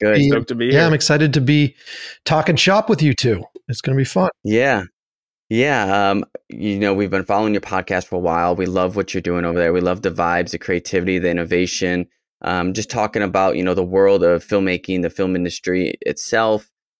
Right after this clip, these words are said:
Speaker 2: how filmmakers can get started and whatnot. Over at Learn Videography, Kyle and I, we talk about everything about content creation,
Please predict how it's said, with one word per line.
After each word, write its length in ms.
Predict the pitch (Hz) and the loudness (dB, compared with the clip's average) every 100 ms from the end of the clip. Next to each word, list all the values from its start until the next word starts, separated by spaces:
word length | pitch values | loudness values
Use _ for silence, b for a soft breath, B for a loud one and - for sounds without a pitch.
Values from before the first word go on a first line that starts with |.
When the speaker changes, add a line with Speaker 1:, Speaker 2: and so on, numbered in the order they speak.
| _ | _
Speaker 2:
how 160 | 95 90 | -4 -4
filmmakers 540 | - 98 92 95 87 | 0 0 0 -2 -8
can 100 | 85 | -6
get 140 | 82 | -6
started 440 | - 95 98 95 87 | -4 -2 0 0 -2
and 100 | 90 | -2
whatnot. 500 | 92 - 87 90 87 _ _ _ _ | -4 -2 -2 -2 -4 _ _ _ _
Over 260 | 107 107 107 | 0 2 2
at 80 | 92 | 2
Learn 160 | 101 | 0
Videography, 600 | 98 95 92 95 95 98 | 0 0 0 -2 -4 -6
Kyle 280 | - 95 95 | -6 -4 -2
and 80 | 95 | -2
I, 200 | 87 90 | -2 -4
we 80 | - | -8
talk 260 | - 92 92 | -6 -6 -4
about 180 | 90 87 | 0 0
everything 260 | 101 104 | 0 -2
about 240 | 98 92 85 | 0 -2 -2
content 380 | - 87 - 78 | -4 -8 -8 -10
creation, 380 | - 71 - | -8 -8 -8